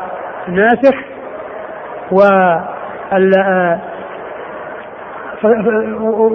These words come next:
فدلت النصوص على أن ال-، ال-، ال-، ترك الوضوء من مسجد النار هو الذي، آ-، آ-، أخيرا، وهو الذي نسخ به ما كان موجودا من قبل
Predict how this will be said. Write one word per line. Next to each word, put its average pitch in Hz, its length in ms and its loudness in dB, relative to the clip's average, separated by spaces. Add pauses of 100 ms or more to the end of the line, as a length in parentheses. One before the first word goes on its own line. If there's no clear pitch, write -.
(1500)
فدلت 214 420 6 (760)
النصوص 214 500 6 (580)
على 208 200 6
أن 220 260 2 (840)
ال-، 196 280 4
ال-، 196 260 4
ال-، 190 420 6
ترك 233 200 6
الوضوء 196 260 6
من 185 120 4
مسجد 185 140 -2
النار 226 420 4 (400)
هو 214 160 6 (120)
الذي، 190 420 4
آ-، - 40 -4
آ-، 196 460 2
أخيرا، 254 480 6 (400)
وهو 202 200 6
الذي 190 440 4 (420)
نسخ 208 360 2
به 190 280 4
ما 190 160 2
كان 190 460 2 (360)
موجودا 190 380 4
من 180 140 0
قبل 208 360 4